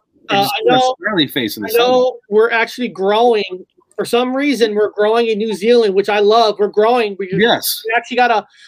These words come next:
Speaker 1: they're, they're our third highest fan base is in New Zealand. So if there's any people from New Zealand,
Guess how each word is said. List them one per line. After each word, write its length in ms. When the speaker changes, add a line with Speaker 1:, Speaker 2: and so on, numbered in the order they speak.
Speaker 1:
they're, 220
they're 160
our 260
third 280
highest 600
fan 260
base 360
is 120
in 80
New 140
Zealand. 500
So 220
if 80
there's 200
any 200
people 420
from 80
New 120
Zealand, 440